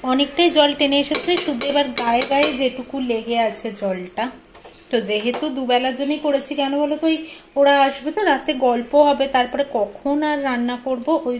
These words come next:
জন্য আমি আর রাতে রান্না ঝামেলাটা রাখিনি। আর ওই, আহ, তারপরে ডিমের ওই চপ টপ করবো ঠিক করেছি, তো তারপর তড়কা করব, তো ওইগুলোর পর আর ইচ্ছে নাই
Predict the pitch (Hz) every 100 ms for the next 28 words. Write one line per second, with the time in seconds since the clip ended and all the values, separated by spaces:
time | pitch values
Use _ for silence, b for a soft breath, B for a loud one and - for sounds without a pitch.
0 | 240 254 285 285 262 254 247 202 - 247
1 | 226 208 226 233 214 214 220 254 196 -
2 | 208 190 185 B B B B - - -
3 | B B B B B B - 240 233 220
4 | 233 247 - 233 226 220 214 214 254 254
5 | 254 254 247 240 240 247 247 240 226 -
6 | 220 - 240 - - 247 - 240 214 226
7 | 233 240 - 240 226 214 - 233 B B
8 | B B - 294 247 240 240 220 233 247
9 | 226 233 240 233 233 220 226 220 247 -
10 | 269 254 277 285 - 269 269 269 233 -
11 | 262 226 214